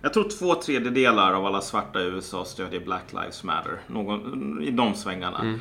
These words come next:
Speaker 1: Och typ tjugo procent av alla vita gör det. Så att det visar ju på vilka sorters, ehm, skärningspunkter som det faktiskt finns här. Ehm,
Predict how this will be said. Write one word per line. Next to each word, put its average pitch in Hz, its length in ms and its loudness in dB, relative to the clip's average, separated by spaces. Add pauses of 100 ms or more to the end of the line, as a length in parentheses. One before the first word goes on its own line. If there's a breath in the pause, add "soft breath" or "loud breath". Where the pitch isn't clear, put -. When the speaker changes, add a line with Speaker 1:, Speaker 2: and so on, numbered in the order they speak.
(260 loud breath)
Speaker 1:
Och 110 160 -6
typ - 160 -2
tjugo 107 360 0
procent 104 460 -2
av 87 80 -6
alla 80 140 -6
vita 73 360 -12
gör 50 200 -12
det. - 140 -14 (500)
Så - 140 2
att 120 80 2
det 135 60 -2
visar 139 400 6
ju 107 100 6
på 107 360 2 (180)
vilka 113 520 -2
sorters, - 760 -8 (540 loud breath)
ehm, 87 480 -6 (1120)
skärningspunkter 120 960 2
som - 160 -10
det - 60 -12
faktiskt - 360 -12
finns 139 380 -4
här. - 100 -18 (1400 loud breath)
Ehm, 107 200 -2